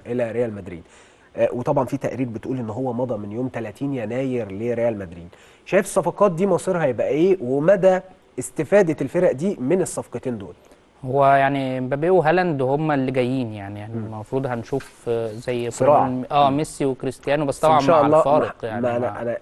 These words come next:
Speaker 1: أنا آسف، عايز أزود
Speaker 2: آه.
Speaker 1: عليهم، إن شاء الله محمد صلاح يفضل مكمل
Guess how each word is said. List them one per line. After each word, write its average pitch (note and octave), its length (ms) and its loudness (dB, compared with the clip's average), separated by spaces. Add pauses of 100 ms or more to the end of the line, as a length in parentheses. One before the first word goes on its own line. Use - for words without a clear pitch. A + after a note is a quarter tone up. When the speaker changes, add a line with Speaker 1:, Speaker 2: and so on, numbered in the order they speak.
Speaker 1:
أنا A#2 240 -6
آسف، - 160 -10
عايز C3+ 200 -4
أزود C#3+ 360 0
Speaker 2:
آه. G2 40 -4
Speaker 1:
عليهم، D#3 500 -4
إن A2+ 80 -10
شاء D3 300 0
الله B2 280 -2
محمد D#3 480 -4
صلاح C3+ 400 -4
يفضل C#3 380 -2
مكمل F3 460 -4